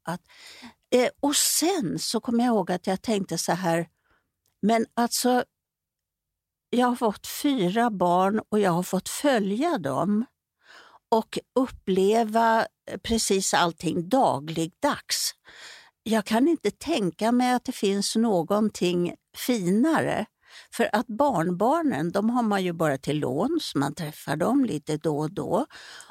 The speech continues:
Och, men just det här med att, att man följer sina egna barn och upplever deras egna värld. Jag, till exempel så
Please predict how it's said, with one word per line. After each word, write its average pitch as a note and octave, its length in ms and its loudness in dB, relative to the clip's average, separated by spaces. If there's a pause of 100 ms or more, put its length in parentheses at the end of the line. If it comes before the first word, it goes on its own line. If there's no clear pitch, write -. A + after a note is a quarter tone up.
(200)
Och, F#3+ 220 2
men A#3 300 2 (440)
just C4 420 -2
det C#4 60 4
här G#3 320 2
med G#3 260 2
att, - 180 -8 (720)
att A3 240 -2
man A3 220 0
följer F#3+ 580 0
sina G#3 440 0
egna G3 560 0
barn F3 460 2 (360)
och - 220 -2
upplever A#3 800 0
deras F3 440 0
egna F3+ 460 0
värld. G3 300 0
Jag, E3 180 -4 (760)
till G3+ 140 -2
exempel F3 420 -2
så F3 140 0